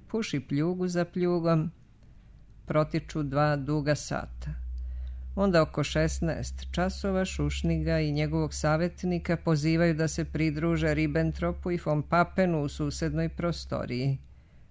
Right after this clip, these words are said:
Pokazuju im nekoliko članova novog sporazuma između dve zemlje, podvlačeći da su to posljednji mogući ustupci s Führerove strane. Ali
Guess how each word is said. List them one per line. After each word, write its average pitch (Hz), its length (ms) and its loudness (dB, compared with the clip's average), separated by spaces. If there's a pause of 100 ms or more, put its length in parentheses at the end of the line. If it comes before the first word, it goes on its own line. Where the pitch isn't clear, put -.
(720)
Pokazuju 165 600 6
im 170 120 8
nekoliko 165 520 2
članova 170 480 4
novog 160 460 4
sporazuma 180 720 0
između 160 460 2
dve 143 260 0
zemlje, 170 460 2 (600)
podvlačeći 185 840 6
da 175 160 4
su 185 140 -4
to 180 220 0
posljednji 185 580 2
mogući 175 440 4
ustupci 185 600 -2
s - 160 -8
Führerove 170 460 6
strane. - 640 -6 (1160)
Ali 131 260 -2